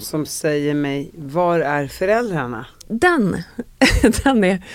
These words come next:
Speaker 2: den är ju, eh,
Speaker 1: Så är det inte så att
Speaker 2: mitt
Speaker 1: vi,
Speaker 2: i prick. Ja.
Speaker 1: det är inte så att vi inte vet att det inte förekommer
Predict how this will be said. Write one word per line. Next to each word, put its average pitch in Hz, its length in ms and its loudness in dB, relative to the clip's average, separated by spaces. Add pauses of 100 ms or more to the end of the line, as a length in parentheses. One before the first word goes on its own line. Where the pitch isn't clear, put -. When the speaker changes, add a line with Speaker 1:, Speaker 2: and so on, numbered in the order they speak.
(360)
Speaker 2:
den 285 260 6
är 196 180 4
ju, 180 440 2
eh, 208 800 -6
Speaker 1:
Så - 180 -2
är 208 80 6
det 202 120 6
inte 214 240 2
så - 160 0
att 196 100 4
Speaker 2:
mitt 233 140 8
Speaker 1:
vi, 185 40 4
Speaker 2:
i 170 60 2
prick. - 340 -4 (140)
Ja. 226 200 4
Speaker 1:
det 190 60 2
är 208 60 6
inte 190 120 0
så - 140 2
att 220 120 0
vi 208 80 2
inte 180 180 -2
vet 170 340 0
att 170 140 -2
det 165 100 -2
inte 151 180 -6
förekommer 151 640 -2